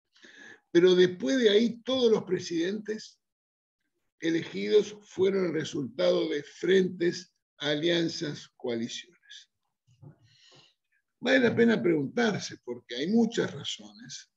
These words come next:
pero hay una que no puede ignorarse, y es que las sociedades contemporáneas son conflictivas, son diversas,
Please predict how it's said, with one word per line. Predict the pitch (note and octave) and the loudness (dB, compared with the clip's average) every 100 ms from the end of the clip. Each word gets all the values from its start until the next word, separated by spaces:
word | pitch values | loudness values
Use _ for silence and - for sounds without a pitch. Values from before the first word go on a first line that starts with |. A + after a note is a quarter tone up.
| _ - | _ -8
pero | C#3+ | -4
hay | D3 G3+ | -2 0
una | A#3+ G#3+ B2+ | 0 0 -2
que | D3 | -2
no | D#3 D#3 | -4 -4
puede | E3 E3 | -2 -2
ignorarse, | D3 B2+ - G2+ - - - C3 B2+ _ _ _ _ _ _ - | -2 -6 -8 -10 -14 -16 -14 -14 -16 _ _ _ _ _ _ -12
y | E3+ F#3 | 0 2
es | G3 - | 2 0
que | - F3+ F3+ - - - _ _ _ _ | 4 4 4 -4 -16 -18 _ _ _ _
las | - - | -6 -4
sociedades | - E3 - E3+ E3+ G#3 A3+ G3+ F3+ - | -2 -4 -2 -2 0 2 6 6 6 -2
contemporáneas | D3 D3 C#3+ C#3+ D3 D#3+ D3+ C3+ C#3 C#3 - _ _ _ _ | -8 -4 -4 -2 -2 0 -2 -4 -6 -10 -16 _ _ _ _
son | - - D3 | -10 -4 -4
conflictivas, | C#3+ C#3+ - B2 A2+ G3 F#3 D3 C#3 - - _ _ _ _ _ _ _ - _ | -2 -4 -2 -8 -6 -2 2 2 2 -6 -14 _ _ _ _ _ _ _ -20 _
son | - - C#3+ D3 D3 C#3 C3 C3 C3 B2 B2 A#2 A2+ A2+ | -10 0 2 2 2 2 0 0 -2 -2 0 -2 -4 -10
diversas, | B2+ D#3+ G3+ F3 - - C#3+ C#3 | -6 0 2 2 -2 -8 -10 -10